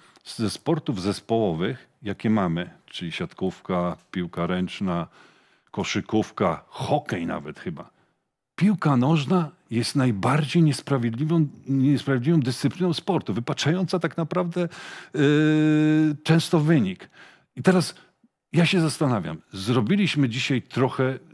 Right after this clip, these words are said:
yy, te przepisy inaczej, zostały utrudnione. Ręka w polu karnym. Strzelenie gola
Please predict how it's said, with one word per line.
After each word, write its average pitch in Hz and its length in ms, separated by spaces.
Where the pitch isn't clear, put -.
yy, 110 380
te 135 100
przepisy - 480
inaczej, 113 340
zostały 131 440
utrudnione. 104 580
Ręka 151 260
w - 40
polu 117 200
karnym. 71 400
Strzelenie 175 500
gola 98 320